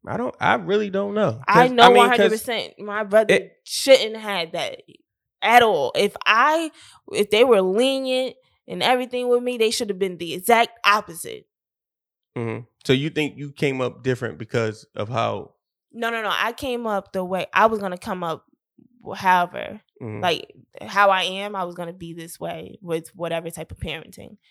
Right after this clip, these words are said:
Speaker 2: because I was, just because of the type of personality I have, you didn't have to push me. You didn't have to, like, tell me what to do. Like, I was a very, like, submissive child.
Speaker 1: Do you believe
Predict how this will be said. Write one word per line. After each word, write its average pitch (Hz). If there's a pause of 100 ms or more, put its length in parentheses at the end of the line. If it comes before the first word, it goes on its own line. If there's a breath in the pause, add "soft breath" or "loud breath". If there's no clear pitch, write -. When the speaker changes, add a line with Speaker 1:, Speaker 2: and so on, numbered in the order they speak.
(180)
Speaker 2:
because 175 (100)
I 170
was, 175 (640)
just 196
because 180
of 165
the 165
type 170
of 160
personality 175
I 175
have, 170 (320 soft breath)
you 175
didn't 180
have 165
to 143
push 180
me. -
You 170
didn't 170
have 160
to, 165
like, -
tell 175
me 170
what 175
to 160
do. 170
Like, 170
I 160
was 170
a 175 (340 soft breath)
very, 170
like, 165 (500)
submissive 170
child. -
Speaker 1:
Do 143
you 190
believe 190